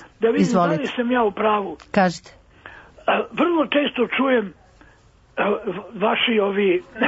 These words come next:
Speaker 1: <clears throat> novinari kažu, „Juče održan sastanak taj i taj, na kome je doneta odluka ta i ta.” Juče je bilo,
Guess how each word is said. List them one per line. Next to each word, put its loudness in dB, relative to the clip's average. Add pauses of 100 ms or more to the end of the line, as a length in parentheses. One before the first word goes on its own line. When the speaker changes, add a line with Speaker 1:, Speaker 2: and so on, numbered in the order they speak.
(360)
Speaker 1:
<clears throat> -20
novinari 0
kažu, 0
„Juče 0
održan -2 (600)
sastanak 0
taj 0
i 0
taj, 0 (380)
na -2
kome 0
je 2
doneta 0
odluka 0
ta -2
i -2
ta.” -4 (520)
Juče 2
je 4
bilo, 2